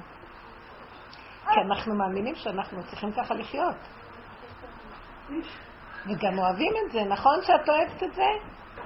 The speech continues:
שכל רגע היא צריכה, היא רק עושה פיפס קטן, את רצה אליה. תראו, מי היא בכלל?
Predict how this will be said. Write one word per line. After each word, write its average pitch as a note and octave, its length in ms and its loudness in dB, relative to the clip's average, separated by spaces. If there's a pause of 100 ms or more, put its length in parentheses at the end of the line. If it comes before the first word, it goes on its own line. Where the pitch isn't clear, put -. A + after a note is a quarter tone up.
(540)
שכל C#4 400 6
רגע C#4+ 200 4
היא C4+ 120 4
צריכה, C4 640 4 (320)
היא B3+ 100 2
רק D#4 200 6
עושה - 180 6 (100)
פיפס - 280 2
קטן, G#4 480 2
את - 60 0
רצה A#3 320 4
אליה. F#3 340 -2 (2000)
תראו, C4+ 220 2 (120)
מי F4+ 60 8
היא B4 260 6
בכלל? G3 380 0